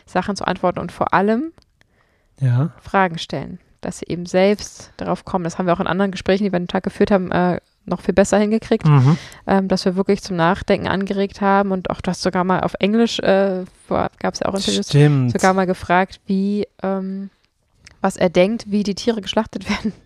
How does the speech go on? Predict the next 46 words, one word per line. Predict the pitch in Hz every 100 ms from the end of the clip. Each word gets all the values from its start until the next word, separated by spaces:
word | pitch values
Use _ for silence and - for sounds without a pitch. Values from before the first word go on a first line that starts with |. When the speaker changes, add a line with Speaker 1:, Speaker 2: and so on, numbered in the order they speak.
| _ - - - -
Speaker 2:
Ja. | 160 143
Speaker 1:
Und | 190
dann | 190 196
hast | 190
du | -
ihn |
dazu | 196 -
gebracht, | 190 175 233
dass | 220
er | - 220
dir | 202
auf | -
Englisch | 202 220 226
erklärt, | - 190 185 233 - - _ _ -
wie, | 214 233 240 -
ähm, | - 208 208 208 202 -
Kühe | - 285
geschlachtet | 175 - 165 - -
werden. | 156 175 180 _ -
Speaker 2:
Genau. | 180 139 110 - _ -
Speaker 1:
Und | 196
das | 226 294
alleine | - 233 240 247
schon, | - 170
dass | 190
er, | - 202 233 - -
obwohl | 202 202
er | 196
Fleisch | - 180 220
isst | - 240 - -
und | 190 185
das | 190
verteidigt | - 190 190 190 226
hat, | 226 220 - _ _ _ _ _
das | 214 233 -
einmal | 220 220
durchfühlt | 202 - - 233
und | 196 208
durchlebt | - 214 - -
hat, | 160 - - _ _ _ _ _ _ _ -
hat, | - 196
glaub | 214 190
ich, | -
schon | 196
so | 196
viel, | 202 208 185